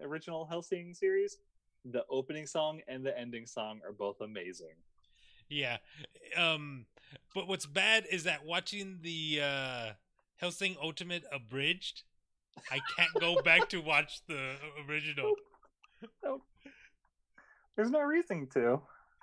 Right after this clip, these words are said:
Speaker 2: Because, I mean, it's more or less true. I mean,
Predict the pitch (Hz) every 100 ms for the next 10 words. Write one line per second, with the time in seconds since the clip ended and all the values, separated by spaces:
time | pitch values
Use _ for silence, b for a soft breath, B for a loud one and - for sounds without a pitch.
0 | B B B - 240 240 226 226 254 262
1 | 247 277 - - 262 311 330 277 202 202
2 | 214 - - - 294 240 240 180 147 160
3 | 214 _ _ 254 240 196 185